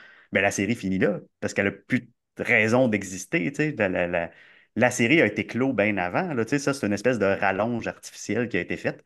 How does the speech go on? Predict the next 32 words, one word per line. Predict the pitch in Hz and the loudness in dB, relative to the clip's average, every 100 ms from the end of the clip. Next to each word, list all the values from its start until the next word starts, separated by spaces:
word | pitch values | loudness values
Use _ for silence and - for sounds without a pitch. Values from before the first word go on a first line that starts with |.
| - - - _ _ _ | -20 -20 -20 _ _ _
Puis | 98 92 | -6 -4
qu'aussitôt | 95 - 135 | -4 -2 -2
que | 131 | 2
c'est | |
révélé, | 101 92 95 | 2 2 2
c'est | - 87 | 0 -2
fini, | 87 76 | -6 -8
tu | - | -10
sais. | - - - - _ - | -16 -20 -20 -20 _ -10
Fait | - | -8
que | - 87 - | -6 -10 -8
pour | - 120 110 | 2 4 4
être | 107 | 2
vrai | 101 107 123 135 - - | 0 2 4 2 0 -2
à | 110 113 | 0 0
ce | |
que | - | -4
j'étais | 107 - | -6 0
en | 104 | 0
train | 95 113 | 0 0
de | |
raconter, | 101 98 87 120 139 | 0 -2 -2 -2 0
je | |
devais | 95 90 | 0 -2
arrêter | 92 85 82 87 | -4 -6 -8 -10
ça, | - 82 | -10 -10
euh, | 82 76 71 80 - | -10 -12 -16 -16 -10
arrêter | 80 82 | -8 -8
ça | 85 90 | -6 -6
là, | 76 | -8
tu | 71 | -14
sais. | - | -16